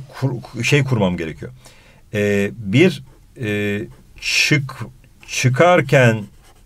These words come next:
ki adım sayısı diyelim. Bu da inerken ki adım sayısı diyelim. Bunları bilmiyoruz.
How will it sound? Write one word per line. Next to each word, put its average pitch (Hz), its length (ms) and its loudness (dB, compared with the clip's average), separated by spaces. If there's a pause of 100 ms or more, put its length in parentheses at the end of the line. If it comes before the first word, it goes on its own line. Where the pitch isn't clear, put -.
(400)
ki 135 460 4 (920)
adım 135 480 6
sayısı 98 480 -2
diyelim. 90 420 0 (320)
Bu 123 160 2
da 165 240 4 (380)
inerken 151 1000 2
ki 131 540 2 (640)
adım 120 400 4
sayısı 87 460 -6
diyelim. 76 240 -14 (560)
Bunları 143 400 2
bilmiyoruz. 90 480 0